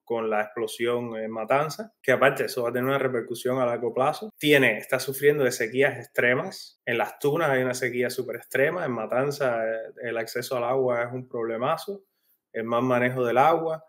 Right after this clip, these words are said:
To-, todos esas, to-, todos esos problemas hay que hablarlo, porque al final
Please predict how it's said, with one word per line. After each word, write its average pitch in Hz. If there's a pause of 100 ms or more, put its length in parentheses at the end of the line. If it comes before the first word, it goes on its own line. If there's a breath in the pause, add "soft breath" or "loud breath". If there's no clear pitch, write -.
(100)
To-, -
todos 165
esas, 151
to-, -
todos 196
esos 196
problemas 160
hay 151
que 156
hablarlo, 135
porque 120
al 117
final 151